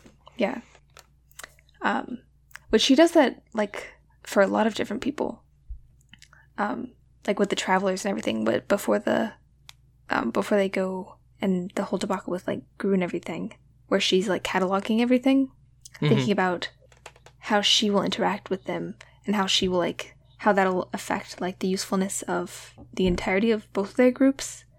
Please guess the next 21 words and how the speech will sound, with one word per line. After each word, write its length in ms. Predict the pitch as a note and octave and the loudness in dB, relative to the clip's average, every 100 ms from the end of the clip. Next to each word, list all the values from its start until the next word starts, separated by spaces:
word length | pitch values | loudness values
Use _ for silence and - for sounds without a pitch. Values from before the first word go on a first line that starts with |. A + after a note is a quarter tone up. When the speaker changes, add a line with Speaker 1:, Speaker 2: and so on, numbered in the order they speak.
| _ | _
Speaker 1:
of, 120 | G3 | 0
like, 160 | F#3+ F#3+ | 0 0
the 60 | F#3+ | 0
interpersonal 520 | G3+ - G#3 A3 A3+ | 0 -4 -6 -6 -6
stuff 180 | - A3+ | -8 -4
she 160 | G3 | -2
learns 260 | F#3 F3+ F#3 | -2 -4 -6
from 120 | - | -8
Cherish 680 | F3+ - F#3 F#3+ - - - - - - | -4 -2 -2 -4 -8 -10 -14 -20 -20 -2
and 120 | F#3+ | -2
what 80 | F3+ | 0
she's 200 | - A#3+ | -4 -4
kind 160 | - | -8
of, 80 | G#3+ | -4
like, 180 | F3+ E3+ - - | -4 -6 -8 -2
gathered 360 | F#3+ F3+ F3 | -2 0 -4
along 240 | F3+ F3+ F3+ | -4 -8 -10
the 80 | |
way. 300 | - F#3 F3+ - - - - - - _ - | -6 -6 -6 -14 -20 -20 -20 -20 -20 _ 2
Speaker 2:
Yeah. 220 | A#2 G2+ - _ _ - _ _ _ | 2 2 -8 _ _ -20 _ _ _
Speaker 1:
Um, 280 | G3+ F3+ D#3+ | -4 -2 -4